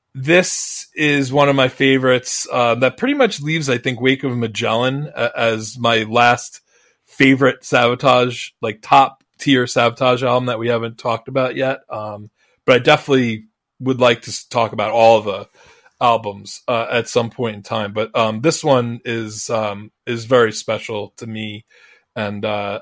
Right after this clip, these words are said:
I think, like, a really interesting time in the, in the band's history. And I think there's just a lot to talk about here. And, uh, it's kinda cool because the first time we did a Sabotage album, it was released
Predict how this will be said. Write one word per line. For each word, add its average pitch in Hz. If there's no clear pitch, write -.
I 113
think, 123
like, 113
a 113
really 110
interesting 127
time 117
in 110
the, 110
in 117
the 110
band's 110
history. 123
And 107
I 107
think 110
there's 107
just 104
a 107
lot 110
to 139
talk 123
about 135
here. 147
And, 123
uh, 123
it's -
kinda 160
cool 185
because 135
the 131
first -
time 139
we 135
did 127
a 120
Sabotage 123
album, 117
it -
was 123
released 123